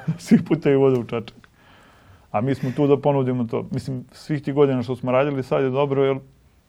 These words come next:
ova nacionalna prestonica kulture, nedavno su bili ambasadori svih zemalja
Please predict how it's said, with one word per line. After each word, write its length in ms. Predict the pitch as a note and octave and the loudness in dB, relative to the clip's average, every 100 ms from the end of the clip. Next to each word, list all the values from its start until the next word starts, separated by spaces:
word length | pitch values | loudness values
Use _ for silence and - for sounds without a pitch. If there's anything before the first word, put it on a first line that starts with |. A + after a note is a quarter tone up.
| _ _ _ _ _ - | _ _ _ _ _ 0
ova 180 | C3 | 2
nacionalna 420 | B2+ C3+ - B2 A#2 | 4 2 0 -2 0
prestonica 420 | C3 C3 A#2+ A#2+ | -2 -2 -6 -6
kulture, 440 | A#2 A2 C#3+ D3 - - _ - _ _ | -8 -4 -2 -2 -4 -12 _ -20 _ _
nedavno 340 | - C3 B2+ B2+ | -4 -2 0 -2
su 120 | B2+ | -4
bili 480 | B2 C3 B2+ B2+ B2 | 0 2 4 2 2
ambasadori 560 | A#2+ B2 A#2+ B2+ A#2 A2 | 0 -2 -2 -2 -2 -4
svih 220 | A#2 A2+ | -6 -4
zemalja 560 | A2+ A#2 A2+ A2 A2 | -4 -2 -2 -4 -6